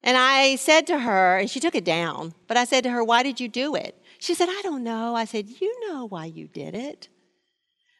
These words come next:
Because you wanted validation. You wanted some, you wanted the world out there to see, to see you, you.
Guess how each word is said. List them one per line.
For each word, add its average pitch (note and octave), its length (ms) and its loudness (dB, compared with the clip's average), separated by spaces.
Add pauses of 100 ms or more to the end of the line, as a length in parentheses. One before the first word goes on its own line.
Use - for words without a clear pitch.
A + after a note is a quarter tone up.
Because F4 260 2
you F#4+ 100 4
wanted F#4 300 0
validation. F4+ 920 2 (180)
You F#4 180 4
wanted F#4 240 2
some, F4 360 2
you F4+ 180 0
wanted F#4 180 0
the D#4 80 -2
world F#4 400 2
out F#4 240 6
there D4 260 4 (220)
to C4 100 -2
see, F#4 600 4 (300)
to C4+ 120 -2
see F4 300 4
you, B3 300 2
you. G3+ 600 2